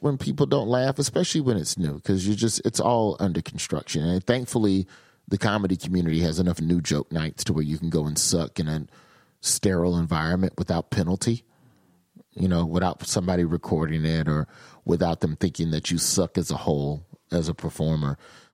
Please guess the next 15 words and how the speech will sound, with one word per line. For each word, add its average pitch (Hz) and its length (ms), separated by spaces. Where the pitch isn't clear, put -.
Once 113 260
I 135 60
get 123 160
a 117 40
hold 117 200
of 98 80
a 95 60
thread, 90 520
it 101 100
just 98 240
becomes 98 640
a 73 100
hyper 107 640
analytical 95 680
sense - 500